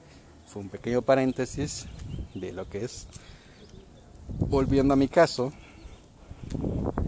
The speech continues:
eh, retomo lo de la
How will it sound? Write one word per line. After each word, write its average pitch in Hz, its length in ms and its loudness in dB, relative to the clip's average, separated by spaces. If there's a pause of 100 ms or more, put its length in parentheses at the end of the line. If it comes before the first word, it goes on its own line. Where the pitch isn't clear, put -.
(760)
eh, 117 560 -4 (580)
retomo 120 520 -2
lo 110 120 0
de 104 80 0
la 110 560 0